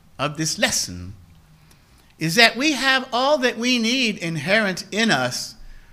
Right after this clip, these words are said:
to do all the things that we want to do, that we can do. The disciples are not people. They are faculties. They are faculties,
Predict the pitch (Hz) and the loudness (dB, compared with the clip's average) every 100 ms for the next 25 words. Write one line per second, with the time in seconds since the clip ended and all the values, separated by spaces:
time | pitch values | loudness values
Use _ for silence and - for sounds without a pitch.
0 | - - 151 151 233 240 196 214 202 175 | -20 -8 -6 -2 -2 0 -2 0 -2 -2
1 | 190 185 190 170 - - - - 156 139 | -2 0 -2 -4 -10 -16 -20 -8 -6 -4
2 | 139 131 147 160 - 131 160 202 98 101 | -4 -4 -4 -4 -6 -6 -6 -6 -8 -14
3 | - - _ _ 135 135 135 131 - 180 | -20 -20 _ _ -6 -4 -4 -8 -4 -2
4 | 233 233 113 95 87 - - _ _ _ | -2 -2 -4 -8 -14 -20 -20 _ _ _
5 | _ _ - - - - 160 160 247 285 | _ _ -20 -20 -10 -4 -2 -2 0 0
6 | 302 262 214 196 214 - - 269 294 151 | 0 0 0 0 -2 -4 0 2 2 -6
7 | 101 104 - - _ - - - - - | -10 -14 -20 -20 _ -20 -20 -20 -20 -20
8 | _ _ _ _ _ _ _ - - 160 | _ _ _ _ _ _ _ -20 -2 2
9 | 160 151 - 233 247 196 151 120 101 - | 2 2 0 0 0 -4 -6 -8 -8 -10
10 | - 147 123 120 190 208 214 202 214 196 | -10 -6 -6 0 2 2 -2 -4 -4 -4
11 | - | -6